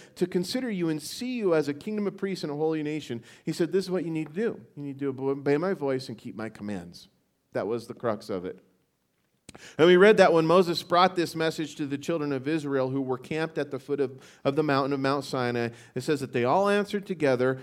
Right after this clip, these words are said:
and said, "All that the Lord has spoken, we will do." Now, God's desire was for his people to personally enter into this covenant relationship with him. Personally.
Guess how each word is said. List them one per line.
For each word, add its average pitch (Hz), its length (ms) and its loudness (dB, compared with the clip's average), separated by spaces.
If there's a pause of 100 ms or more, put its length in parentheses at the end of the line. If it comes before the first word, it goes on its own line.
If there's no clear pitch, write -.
and 135 140 -2
said, 135 280 2
"All 185 260 6
that 214 160 -4
the 196 80 2
Lord 180 280 4
has 165 220 2
spoken, 151 520 -2
we 156 480 -6
will 135 540 0 (100)
do." 139 420 2 (1200)
Now, 151 360 2 (1160)
God's 147 300 2
desire 156 720 0 (880)
was 131 160 -6
for 139 200 -2
his 123 120 -4
people 175 300 -4
to 143 100 -4
personally 147 680 -4
enter 165 360 -2
into 151 400 -6
this 131 240 -8
covenant 135 440 -6
relationship 120 720 -6
with 110 200 -6
him. - 180 -14 (140)
Personally. 143 640 -2